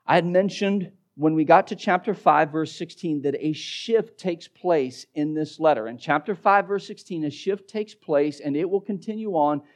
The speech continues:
until chapter six, verse ten. Up to this point in the letter,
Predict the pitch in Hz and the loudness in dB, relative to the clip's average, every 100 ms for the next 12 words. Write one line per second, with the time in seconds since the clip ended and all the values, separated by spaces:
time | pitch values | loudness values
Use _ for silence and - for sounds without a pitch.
0 | _ _ 160 151 165 - 180 170 190 170 | _ _ -4 -4 -6 -4 0 0 -2 -6
1 | - 156 - 127 120 143 147 139 - - | -4 -4 -6 -20 -2 0 0 -2 -10 -20
2 | _ _ _ _ _ _ - 196 180 117 | _ _ _ _ _ _ -6 0 2 0
3 | 110 _ - _ 175 214 - 247 220 247 | -6 _ -20 _ 6 6 2 -4 -4 -8
4 | - - 233 220 165 160 - 185 202 202 | -12 -6 0 2 0 -2 -4 0 2 4
5 | 190 196 156 135 | 6 6 6 0